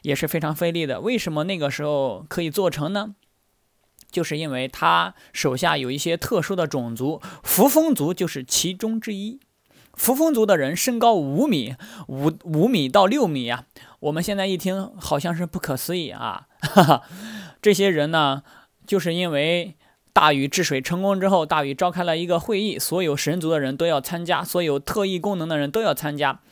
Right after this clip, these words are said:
扶风族的人就故意晚来，轻视大禹，大禹就让人把他杀了。再后来，扶风族的人呢，就慢慢的丧失了特异功能啊，慢慢的和普通人长得就差不多高了啊，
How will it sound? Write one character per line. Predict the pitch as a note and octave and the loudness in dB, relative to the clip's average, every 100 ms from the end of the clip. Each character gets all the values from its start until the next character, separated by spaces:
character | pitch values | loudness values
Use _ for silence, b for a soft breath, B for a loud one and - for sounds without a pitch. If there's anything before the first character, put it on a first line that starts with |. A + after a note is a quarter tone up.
| B B | B B
扶 | - F3+ | -2 2
风 | G3 | 4
族 | F#3 | 4
的 | F3 | 4
人 | C#3+ D3+ | 2 0
就 | E3 | -2
故 | G3+ F#3+ | 0 0
意 | E3+ | 0
晚 | C#3+ A2+ | 2 2
来， | A2 C3+ | 0 -2
轻 | D#3+ - B3 | -2 0 0
视 | A#3+ F3 | 0 0
大 | - C#3+ | 2 0
禹， | A#2+ B2+ | -2 -6
大 | - C3+ | -2 -2
禹 | B2+ | -2
就 | D3 C3+ | -2 0
让 | C#3+ C#3 | 0 0
人 | B2 | -2
把 | B2+ A#2 | -6 -4
他 | B2+ | 0
杀 | - F#3 | 4 4
了。 | C3 B B B B B | 4 B B B B B
再 | - F#3+ | 6 6
后 | D#3 E3+ | 8 4
来， | B2+ C3+ E3 b b b b | 4 0 -4 b b b b
扶 | F#3+ | 2
风 | G#3+ A#3 | 4 4
族 | F3+ | 4
的 | F3 D#3 | 4 4
人 | C3 | 2
呢， | C3+ A#2 C3 C#3+ C#3 | -2 -4 -10 -14 -10
就 | C#3 D3+ | 0 0
慢 | D3+ F#3 | 4 2
慢 | E3+ E3+ | 2 0
的 | C#3+ | -2
丧 | - G#3 | 0 0
失 | D#3 F#3+ | 0 -2
了 | D3 | -2
特 | - F#3 | 0 -2
异 | D#3+ | -2
功 | D3 E3+ | -2 -4
能 | B2+ C#3+ D#3+ E3 | -2 -4 -4 -10
啊， | - | -10
慢 | D#3 D#3 | -4 -4
慢 | D#3+ D#3 | -2 -4
的 | C3+ | -4
和 | - C#3+ | -2 -4
普 | C#3+ C#3+ | -2 -4
通 | D#3+ | -2
人 | C#3 D3 | -4 -4
长 | A2 | -4
得 | B2 C#3 | -4 -6
就 | C#3+ | -4
差 | F3 D3 | -2 -2
不 | |
多 | D3 D#3 | 0 2
高 | E3 F3+ | 4 4
了 | D3 | 4
啊， | - A2 | 0 -8